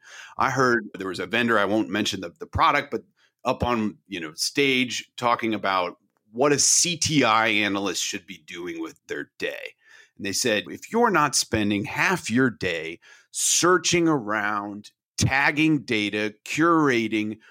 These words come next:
publishing information, sending data to the soc, then you're not doing your job."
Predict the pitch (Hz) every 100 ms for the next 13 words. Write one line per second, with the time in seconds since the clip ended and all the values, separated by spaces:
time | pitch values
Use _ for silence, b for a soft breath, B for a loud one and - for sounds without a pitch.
0 | b - - 160 180 165 160 156 151 123
1 | 131 - 123 107 104 104 - 101 104 -
2 | B B - - 160 180 180 160 147 143
3 | 131 - 123 104 101 - 85 82 - 107
4 | 113 117 156 160 139 127 - 113 107 95
5 | 87 87 52 -